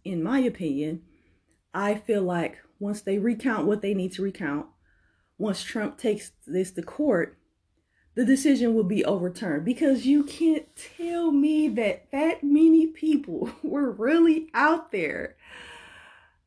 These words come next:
voting for Sleepy Joe. He has dementia, in my opinion. Look at him. Watch videos. It's evidence. A lot of people that I talk to who were Joe Biden supporters, all they know is that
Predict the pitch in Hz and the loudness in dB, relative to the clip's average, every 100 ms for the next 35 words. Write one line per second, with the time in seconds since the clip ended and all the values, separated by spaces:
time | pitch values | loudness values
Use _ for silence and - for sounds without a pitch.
0 | - 240 285 339 392 233 233 - 240 233 | -8 -2 4 6 6 4 0 -2 -2 -2
1 | - 311 294 302 311 302 240 370 403 214 | -2 2 4 4 4 4 4 4 4 0
2 | 165 - 359 330 359 330 240 269 320 370 | -2 -2 2 4 4 4 6 6 6 2
3 | - - 151 _ - 285 269 269 262 269 | -4 -10 -10 _ -2 6 6 6 4 2
4 | 311 294 151 143 - _ _ _ _ _ | 2 2 0 -6 -14 _ _ _ _ _
5 | - 247 320 392 359 226 147 135 _ _ | -4 4 4 4 2 0 -4 -12 _ _
6 | _ _ 240 330 339 - 185 320 370 285 | _ _ 0 2 2 -2 4 6 6 6
7 | 202 139 160 - 320 - 311 302 214 - | 4 0 -2 0 0 0 -2 0 0 -2
8 | - - - - 277 320 349 339 302 220 | -8 -20 -8 0 2 4 4 4 2 0
9 | 175 175 202 220 269 269 285 185 233 214 | -2 -4 -6 -6 -2 -2 -2 -6 -4 -2
10 | 180 160 190 208 175 185 247 233 190 202 | -2 -2 0 0 0 0 -2 -4 -6 -4
11 | 226 262 269 - _ _ _ _ - 254 | -2 -2 -4 -14 _ _ _ _ -2 2
12 | 277 262 262 254 240 220 180 202 190 - | 4 6 6 6 4 2 0 0 -2 -6